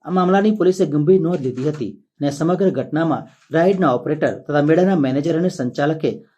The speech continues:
યોગ્ય રીતે રાઇડની ચકાસણી કર્યા વગર ચાલુ રાખી બેદરકારી દાખવી હોવાના આરોપ લાગ્યા છે.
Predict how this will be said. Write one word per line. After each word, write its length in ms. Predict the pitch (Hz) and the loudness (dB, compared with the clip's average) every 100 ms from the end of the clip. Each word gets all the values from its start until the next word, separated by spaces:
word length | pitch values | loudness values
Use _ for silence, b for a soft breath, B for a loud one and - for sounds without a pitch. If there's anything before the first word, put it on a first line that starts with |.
| b 175 | b 0
યોગ્ય 200 | 190 214 | 2 4
રીતે 200 | 214 202 | 2 2
રાઇડની 340 | 147 156 175 | 2 2 -2
ચકાસણી 460 | 151 131 156 156 185 | -4 -4 -4 -4 -4
કર્યા 240 | 123 127 | -2 -2
વગર 200 | 123 165 | -2 -2
ચાલુ 240 | 160 120 123 | -2 -2 -2
રાખી 400 | 135 143 120 B B 165 | -2 -2 -4 B B -2
બેદરકારી 480 | 175 202 190 202 196 | 2 2 2 0 0
દાખવી 340 | 135 127 160 | -2 -2 -2
હોવાના 240 | 147 160 | 0 0
આરોપ 260 | 120 120 147 | 0 -2 -4
લાગ્યા 260 | 104 95 123 | -6 -4 -4
છે. 280 | 135 98 | -4 -8